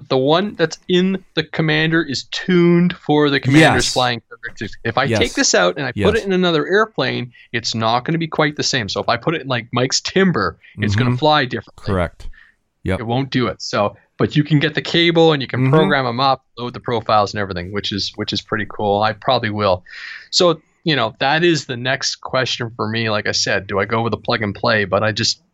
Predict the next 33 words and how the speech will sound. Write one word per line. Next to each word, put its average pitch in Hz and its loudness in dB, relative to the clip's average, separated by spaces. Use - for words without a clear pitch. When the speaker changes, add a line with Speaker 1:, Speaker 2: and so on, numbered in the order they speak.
Speaker 1:
you 127 0
know 123 4
what? 127 2
If - -4
I 123 2
turn 202 0
around 147 2
one 127 -2
day 117 -2
and 113 -2
I 110 0
actually 110 -4
sell 110 0
a - -4
plane, 110 -4
which - -8
I, 104 0
I've 101 -6
yet 101 -2
to - -6
manage 95 -2
to 107 2
do, - 0
<laughs> - -20
Speaker 2:
<laughs> - -
Speaker 1:
um, 117 -10
you 135 -8
know, 98 -6
it's 139 -8
a, 196 0
it's - -4
a - -4
possibility. 131 -2